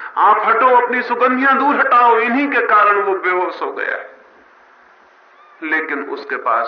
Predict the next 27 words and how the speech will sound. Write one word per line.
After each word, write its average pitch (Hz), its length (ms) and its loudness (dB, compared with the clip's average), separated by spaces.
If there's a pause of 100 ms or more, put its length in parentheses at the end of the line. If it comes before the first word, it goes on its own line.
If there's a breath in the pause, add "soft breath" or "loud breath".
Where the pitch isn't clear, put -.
उसका - 260 -12
झोला 117 480 -8
था - 560 -12 (160)
जिसमें 123 320 -14
वो 117 120 -12
मछलियां 117 560 -12
बाजार 117 380 -6
बेचने 120 420 -12
लाया 117 300 -14
था। - 200 -20 (400 loud breath)
उसने 131 180 -14
उस 131 60 -12
पर 127 140 -16
पानी 139 400 -2
थोड़ा 139 340 -12
छिड़का 147 640 -10 (260 loud breath)
और 127 140 -2
उस 135 180 -8
आदमी 127 380 -4
के 120 120 -10
नाक 117 400 -4
के 117 60 -10
पास 107 400 -10
वो - 80 -20
झोला 104 280 -14
रख - 160 -14
दिया। - 400 -20